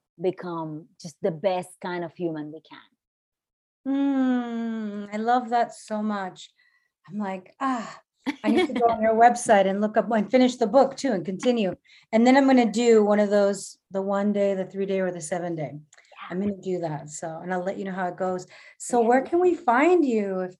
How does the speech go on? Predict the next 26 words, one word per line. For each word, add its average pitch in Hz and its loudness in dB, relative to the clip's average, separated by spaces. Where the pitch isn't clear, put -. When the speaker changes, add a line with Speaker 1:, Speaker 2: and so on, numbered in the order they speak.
Speaker 2:
la 196 -4
gente 214 -2
wanna, 190 -6
they 208 -4
wanna 196 -2
follow 285 8
you, 277 2
they 233 4
wanna 180 -2
Speaker 1:
Yeah, 539 -2
Speaker 2:
just - -10
Speaker 1:
sure. 208 -4
Speaker 2:
know 202 -4
more 196 2
about 233 -2
you? 254 -4
Speaker 1:
So 302 10
on 294 6
social 285 4
media, 294 4
I'm 269 4
pretty 277 0
much 285 0
everywhere. 220 6
Jovanka 220 0
Ciares, 202 2